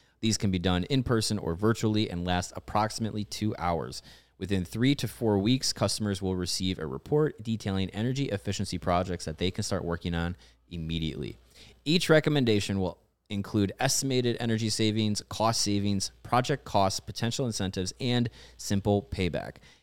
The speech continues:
If you own a business, Steven, do not wait.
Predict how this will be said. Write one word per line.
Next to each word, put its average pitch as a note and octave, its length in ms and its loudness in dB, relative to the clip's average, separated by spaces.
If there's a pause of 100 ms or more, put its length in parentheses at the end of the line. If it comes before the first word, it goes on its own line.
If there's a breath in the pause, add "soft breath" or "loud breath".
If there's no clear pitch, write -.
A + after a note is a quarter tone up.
If - 140 -8
you F2+ 160 -2
own D3 220 8
a D#3 40 8
business, G#2+ 680 4
Steven, F#2 480 0 (280 soft breath)
do D#3+ 200 8
not C#3+ 260 8
wait. G#2 320 4